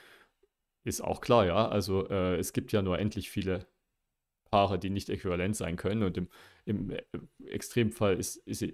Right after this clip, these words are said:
sind alle Zustandspaare, äh, nicht äquivalent, außer die Zustände mit sich selbst. Und, äh, auch dann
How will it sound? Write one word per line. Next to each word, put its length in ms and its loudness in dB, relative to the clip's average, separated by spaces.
sind 500 -4
alle 180 8
Zustandspaare, 1040 0
äh, 180 -8
nicht 260 0
äquivalent, 520 -2
außer 240 0
die 100 -6
Zustände 400 -4
mit 160 -4
sich 140 -10
selbst. 340 -6
Und, 500 2
äh, 320 6
auch 160 4
dann 320 2